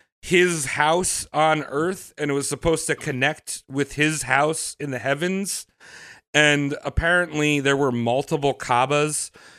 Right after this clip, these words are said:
throughout the Middle East, and there's actually some in Iran still today.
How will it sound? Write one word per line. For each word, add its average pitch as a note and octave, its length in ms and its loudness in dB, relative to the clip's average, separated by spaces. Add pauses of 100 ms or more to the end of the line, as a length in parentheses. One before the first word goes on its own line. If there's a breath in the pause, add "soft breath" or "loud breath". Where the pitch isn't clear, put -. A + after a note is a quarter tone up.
(200 soft breath)
throughout C#3 400 2
the C#3+ 40 -4
Middle C3 300 0
East, - 460 -4
and B2 540 -2
there's A2+ 200 0
actually B2 300 -2
some B2 260 -2
in A#2 80 -2
Iran A#2 800 -2
still E3 340 -2
today. E3 460 0